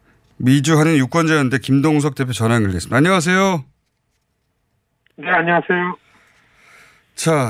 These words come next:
Speaker 1: 탄핵 가능성이 낮다는 얘기는 뭐 여러 차례 했기 때문에 탄핵이 될 거냐 이런 질문을 안 드리겠고, 지금, 어, 핵심적으로 지켜봐야 할 관전 포인트 중에,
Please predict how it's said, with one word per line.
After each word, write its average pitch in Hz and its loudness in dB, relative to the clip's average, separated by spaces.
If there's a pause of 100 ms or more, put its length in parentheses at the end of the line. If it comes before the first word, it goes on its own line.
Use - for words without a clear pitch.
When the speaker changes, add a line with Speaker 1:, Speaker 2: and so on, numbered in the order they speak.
Speaker 1:
탄핵 233 2
가능성이 190 0
낮다는 175 0
얘기는 196 2
뭐 180 2
여러 143 2
차례 170 -4
했기 170 -8
때문에 151 0
탄핵이 175 -2
될 131 -2
거냐 165 2
이런 147 2
질문을 143 0
안 113 0
드리겠고, 110 -2 (520)
지금, 196 -2 (340)
어, 147 0
핵심적으로 226 2
지켜봐야 190 -2
할 175 2
관전 151 0
포인트 147 -2 (140)
중에, 131 0